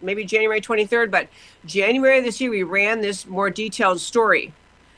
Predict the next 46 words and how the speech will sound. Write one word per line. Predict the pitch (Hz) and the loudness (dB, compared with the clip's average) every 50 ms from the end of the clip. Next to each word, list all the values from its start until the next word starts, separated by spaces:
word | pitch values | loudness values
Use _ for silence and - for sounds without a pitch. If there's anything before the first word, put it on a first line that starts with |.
| _ _ _ _ _ _ _ _ _ _ _ _ _ - | _ _ _ _ _ _ _ _ _ _ _ _ _ -4
Michael | 165 185 190 214 - 311 330 | 2 2 2 2 0 -4 -4
Brown, | 269 269 294 302 269 220 175 147 131 160 - | -2 2 4 4 4 4 4 2 0 -4 -2
and | - 202 214 | 0 2 4
I | 233 254 | 4 4
am | 269 277 | 4 0
sorry | 254 - 269 233 240 247 | 0 -2 0 2 2 2
for | 220 - 180 - - | 0 -4 -6 -6 -4
any | - 240 262 294 294 | -2 0 0 0 2
young | 277 269 269 269 | 4 2 2 2
person | - 277 269 262 - 254 | 0 -2 -2 0 0 -2
to | 220 | -2
lose | 220 247 262 254 220 | -2 -2 -2 -2 0
their | 247 247 233 | 0 0 4
life. | 233 226 233 240 247 240 | 6 6 6 6 6 0
I'm | 208 185 185 | -6 -8 -8
sorry | - - 226 233 233 226 | -6 -2 -2 0 0 -2
a | 208 | -4
police | - - 240 247 226 - | -6 -8 -6 -6 -6 0
officer | 247 233 240 240 247 - 233 220 - - | 2 2 2 2 -2 -8 -8 -10 -4 0
ever | 220 233 233 247 247 | 0 0 0 0 -4
ends | - 202 233 233 214 | -2 -2 -4 -2 -2
up | 233 208 - | -4 -6 -6
killing | - - 254 240 240 233 226 | -6 -4 -2 0 0 0 -2
a | 220 | -4
civilian. | - - 208 190 226 233 240 233 233 240 240 240 - - - - - _ _ - | -6 -8 -4 -2 0 0 2 4 4 2 2 0 -6 -20 -20 -20 -20 _ _ 4
I | - 196 196 196 185 | 6 6 6 6 2
want | 190 196 214 226 233 233 233 - | -8 -6 -2 0 2 2 0 0
our | - 202 196 | -2 -8 -8
police | 190 - - 220 233 240 233 - 254 | -8 -10 -10 -8 -6 -6 -6 -4 -2
officers | 233 226 - 240 208 - 233 226 226 220 - | -4 -4 -4 -6 -14 -10 -8 -6 -6 -8 -8
to | - 226 185 | -12 -14 -12
be | 185 208 202 196 190 185 _ _ _ _ | -10 -8 -8 -8 -10 -12 _ _ _ _
safe. | - - - 247 233 233 247 254 240 - | -14 -4 -2 0 0 0 -2 -2 -4 -4
I | - 190 | -4 -2
want | 180 185 185 185 180 | 0 2 2 2 2
our | 180 180 | 0 -2
civilians | - - 220 190 196 220 214 196 190 190 185 | -4 -4 -4 -2 0 0 0 0 -2 -2 -4
to | - 175 | -6 -4
be | 165 170 | -4 -4
safe. | 160 - 185 165 135 - _ _ _ _ _ _ _ - | -4 -2 -2 -2 -4 -6 _ _ _ _ _ _ _ -10
But | 180 - - | -10 -6 2
in | - 247 277 302 | 4 4 4 4
the | 330 339 | 2 0
Michael | 294 262 254 254 262 262 277 262 | 2 4 4 4 4 0 -4 -6
Brown | 214 226 233 220 214 214 214 214 208 | -2 -2 0 0 2 0 0 -2 -6
case, | - - 226 175 131 - - - - - - - | -6 -8 -6 -6 -6 -8 -10 -14 -14 -14 -16 -16